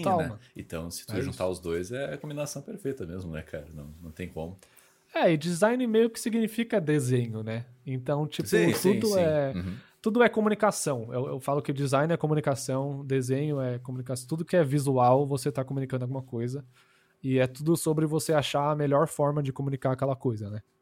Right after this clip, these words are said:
Speaker 1: E aí é meio que o que eu tava falando sobre, tipo, não importa muito se é ilustra, se é foto, se é montagem, se é colagem. O que importa é o que você tá conseguindo comunicar através daquilo, sabe?
Speaker 2: Ah, com certeza.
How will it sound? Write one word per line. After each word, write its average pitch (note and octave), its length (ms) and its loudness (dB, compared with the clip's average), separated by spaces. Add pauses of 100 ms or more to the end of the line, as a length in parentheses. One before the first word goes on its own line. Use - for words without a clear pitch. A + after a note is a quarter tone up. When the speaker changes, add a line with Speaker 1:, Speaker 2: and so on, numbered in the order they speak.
(300)
Speaker 1:
E - 60 -4
aí A#2 120 0
é A#2 60 0
meio A#2+ 180 0
que B2 80 -4
o B2 40 -2
que B2+ 80 -4
eu B2 40 -2
tava A#2+ 160 4
falando A#2+ 280 -2
sobre, A#2+ 260 -2
tipo, A#2+ 600 -4 (420)
não C3+ 120 -2
importa D#3+ 320 8
muito D3+ 360 2
se C#3+ 140 2
é C3+ 100 6
ilustra, D3+ 420 6
se C3 100 0
é B2+ 60 2
foto, D#3+ 360 4
se C#3 180 -2
é B2+ 180 2
montagem, C3 500 2
se B2+ 100 -6
é B2+ 60 -2
colagem. C#3+ 560 0 (560)
O C#3+ 80 -2
que - 100 -4
importa D#3 480 6
é F3 320 8
o E3+ 80 -4
que F#3+ 200 0
você F#3+ 280 4
tá F3 160 4
conseguindo F3 760 0
comunicar E3+ 540 0
através D3+ 380 0
daquilo, B2 420 -6
sabe? A2 260 -10
Speaker 2:
Ah, E2+ 40 -16
com D2+ 180 -16
certeza. E2 560 -12